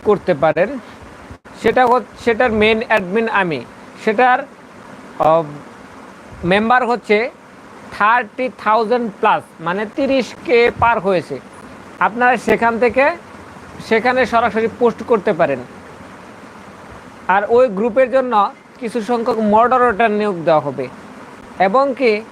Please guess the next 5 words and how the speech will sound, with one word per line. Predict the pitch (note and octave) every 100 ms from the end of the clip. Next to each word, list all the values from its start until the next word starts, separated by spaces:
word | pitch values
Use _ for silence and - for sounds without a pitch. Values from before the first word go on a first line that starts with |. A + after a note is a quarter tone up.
| - - - -
আমি | F3 G3+ A3+ A#3 A#3 A#3 A3+ A3 A3 - - - - - - - - - -
কিছু | A3+ A#3+
মডারেটর | A3 A#3 A#3+ A#3 G3 A3+ C4 E4 -
নিয়োগ | F3+ F3 G#3+ B3 G#3
দেব | G#3+ A3 F#3+